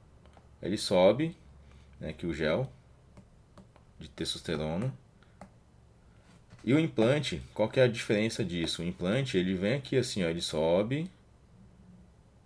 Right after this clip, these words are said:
e fica. Até que ele passa aqui alguns, uns meses, né? Cerca de seis meses, daí ele cai. No sexto mês ele, ele cai. Então, o implante, ele é, ele tem essa estabilidade maior.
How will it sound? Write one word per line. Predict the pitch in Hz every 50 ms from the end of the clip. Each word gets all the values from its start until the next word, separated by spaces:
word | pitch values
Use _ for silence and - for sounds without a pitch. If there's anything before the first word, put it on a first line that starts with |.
| - - - - -
e | - 101
fica. | - - 117 123 131 127 104 85 73 65 - - - - _ - - - - - - - - - - - _ _ - - - - - _ -
Até | - - 87 92
que | - 110
ele | 107 117
passa | 120 - - 98 95 101 110 107 - 113
aqui | 95 - - 110
alguns, | 110 104 95 104 104 107 104 95 - - - - - - - - - 62 60 67
uns | 82 78 71 80
meses, | 87 90 92 131 156 156 113 90
né? | 87 90 107
Cerca | 123 127 - 95 92 - 98
de | 87 82 87 82 76 71 - - - - - - - - - -
seis | - - - 92 92 107 117 95
meses, | 95 92 95 110 139 139 123 90
daí | 78 87 82 87
ele | 98 131
cai. | 131 - 151 120 107 101 87 82 82 - - - - - -
No | - 85
sexto | - - 85 82 - - 95
mês | 87 85 80 78
ele, | 78 80 80 85
ele | 82 62 80 85 95
cai. | 92 - 120 104 98 92
Então, | 87 85 - - 92 101 123 123 127 - - - - - - - - - -
o | -
implante, | 190 185 - - 185 - - - -
ele | 120 107 110
é, | 117 104 - - -
ele | 90 85 92
tem | 92 - 98 98
essa | 104 101 -
estabilidade | 123 127 127 120 110 127 123 110 110 110 104
maior. | 113 113 113 110 90 82 78 76 71